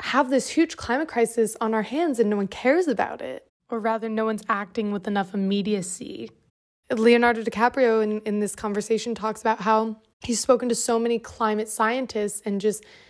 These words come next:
heard their frustrations that, that no one's listening to them. And that's what the, the movie shows, is these two scientists coming up against wall to wa-, whether it's the media or whether it's the political system,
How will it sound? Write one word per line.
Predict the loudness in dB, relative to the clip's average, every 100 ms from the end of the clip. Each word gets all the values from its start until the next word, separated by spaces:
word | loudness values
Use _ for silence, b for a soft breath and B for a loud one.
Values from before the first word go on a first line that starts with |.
| B
heard | -4 2 4 4
their | -2
frustrations | 0 -2 -4 0 4 4 2 -4 -6 -6 -2
that, | 0 0 -4 _ -4
that | -4 -4 -12 _ _ _
no | 0 2
one's | 2 4
listening | 2 2 0
to | 2
them. | 0
And |
that's | -2 -2 -2
what | 0
the, | 0 0 -4 -8
the | -4
movie | 0 2 0 0 -4
shows, | -2 0 4 2 2
is | -6
these | -8 -8
two | -6 -8
scientists | -6 -6 -4 -2 0 -2 -4 B B B B
coming | -6 0 2 0 -4 -6
up | -2
against | 0 0 -2 -8
wall | -6 0 2 4 2 -2 -6 _ _ _
to | -4 0
wa-, | 0 0 -2 -2
whether | 0 0 2
it's | -2 -2
the | -2
media | 0 2 2 2 2 0 B B -4
or | 0
whether | 0 0
it's | -2 -4
the | -8
political | -2 -2 -2 -6
system, | -4 -4 -4 -6 -6